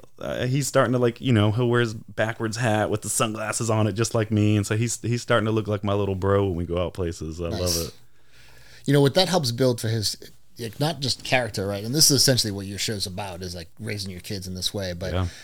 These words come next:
Speaker 2: you know, there's certain things that, you know, you mentioned when you were in the military, right? Like, you ne-, never late for formation. Like, like, punctuality is something that
Speaker 1: Yeah.
Speaker 2: you're in a hundred percent control over all the time. Work ethic.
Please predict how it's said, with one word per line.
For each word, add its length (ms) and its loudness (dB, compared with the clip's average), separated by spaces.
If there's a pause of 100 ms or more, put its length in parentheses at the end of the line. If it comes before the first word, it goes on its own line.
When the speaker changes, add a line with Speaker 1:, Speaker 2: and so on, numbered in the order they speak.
(120)
Speaker 2:
you 100 -4
know, 200 -4 (400)
there's 160 0
certain 300 2
things 400 0
that, 300 -2 (340)
you 80 -2
know, 60 0
you 140 0
mentioned 280 2
when 80 0
you 80 2
were 60 2
in 40 0
the 60 -2
military, 500 -6
right? 220 -8
Like, 160 -10
you 260 -6 (560)
ne-, 300 -2
never 240 6
late 240 4
for 100 -6
formation. 640 -2
Like, 220 -6 (280)
like, 140 -6
punctuality 680 2
is 80 0
something 380 -2
that 280 -6
Speaker 1:
Yeah. 260 -4
Speaker 2:
you're 180 8
in 60 4
a 40 4
hundred 280 2
percent 280 -2
control 440 -6
over 180 -10
all 140 -8
the 60 -10
time. 400 -10 (280)
Work 240 -2
ethic. 400 -6